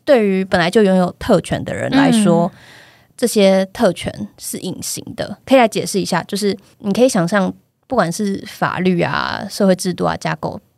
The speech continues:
Speaker 1: 或者是社会上面的设计，很，比如说椅子，
Speaker 2: 嗯。
Speaker 1: 或者是飞机，或者是汽车座椅的设计上面，其实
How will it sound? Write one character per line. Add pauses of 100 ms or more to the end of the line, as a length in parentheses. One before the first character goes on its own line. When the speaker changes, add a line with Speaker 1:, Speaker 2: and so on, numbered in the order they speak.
Speaker 1:
或
者
是
社
会
上
面
的
设
计，
很， (100)
比
如
说 (380)
椅
子， (220)
Speaker 2:
嗯。
Speaker 1:
或
者
是
飞
机， (120)
或
者
是
汽
车
座
椅
的
设
计
上
面，
其
实